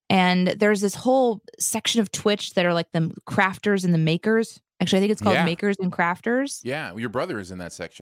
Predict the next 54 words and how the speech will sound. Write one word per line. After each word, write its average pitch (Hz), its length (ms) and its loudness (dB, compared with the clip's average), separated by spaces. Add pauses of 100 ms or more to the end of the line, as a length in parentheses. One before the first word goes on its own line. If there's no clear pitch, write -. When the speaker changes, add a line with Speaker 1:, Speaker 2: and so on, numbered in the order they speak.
(120)
Speaker 1:
Mm-hmm. 180 440 4 (280)
And 202 140 2
so - 80 -4
my 202 120 2
Speaker 2:
Kafidget. - 60 2
Speaker 1:
mom 226 540 0 (220)
got 208 260 4
into 254 380 2
it 220 140 0
through 214 220 -2
my 196 140 2
brother, 208 640 0 (120)
who 196 180 4
is 170 180 2
a, 165 340 2
yeah, 190 140 0
Kafidget, 190 600 0
the, 160 360 0 (200)
the 170 100 4
woodworker 165 720 2
out 170 240 2
in 165 240 2
Vegas. - 680 -2 (220)
And 165 120 2
so 185 80 2
he 175 100 4
does 185 140 2
it - 100 -2
really 220 400 4
early 202 260 0
in 185 80 -2
the 185 40 -2
morning 180 280 0
before 170 220 -2
it 165 60 -6
gets 165 160 -4
hot. - 320 2 (200)
So - 120 2
then 208 160 4
my 214 60 2
mom 208 240 2
is 196 100 -2
meeting 208 240 2
all 196 140 4
these 190 180 -2
people, 190 360 0
and 165 60 2
now 170 100 2
she's 180 220 -2
following 190 280 2
all 180 80 2
these 160 180 0
people. 170 480 0 (220)
And 175 400 2